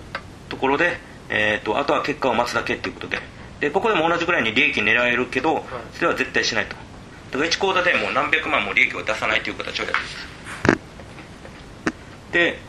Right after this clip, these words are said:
Speaker 1: 「なぜもっと利益を狙わないのですか？」って言って。で、それはですね、富裕層の方が、「これはとても貴重な経験に基づく膨大なデータから導き出した結果から、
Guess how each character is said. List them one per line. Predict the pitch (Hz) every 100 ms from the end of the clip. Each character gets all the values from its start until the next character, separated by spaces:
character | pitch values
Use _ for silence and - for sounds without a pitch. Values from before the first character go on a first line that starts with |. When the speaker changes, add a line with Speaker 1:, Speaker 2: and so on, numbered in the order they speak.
| -
Speaker 1:
「な | 180
ぜ | 202
も | 147
っ | 160
と | - 147
利 | 135
益 | 135
を | 123
狙 | 104 113
わ | 117
な | 113
い | 107
の | 95
で |
す | 95
か？」 | 123 117
っ |
て | 95
言 |
っ | 80
て。 | - - - - - -
で、 | 123
そ | 156
れ | 156
は |
で | 147
す | 139
ね、 | 135 127 - - - -
富 | 131
裕 | 127
層 | 123 110
の | 104
方 | 101
が、 | 117 143 110 - -
「こ | 147
れ |
は | 139 135
と | -
て | 151
も | 143
貴 | - 156
重 | 143
な | 143
経 | 135 135
験 | 131 123
に |
基 | 117 135
づ | 123
く | - 156 - - - - 139
膨 | 160
大 | 165 160
な | 151
デ | 147 147
ー |
タ | 143
か | 135
ら | 147 131 - - -
導 | - 127
き | 127
出 | 120
し | -
た | 113
結 | 127 -
果 | -
か |
ら、 | 147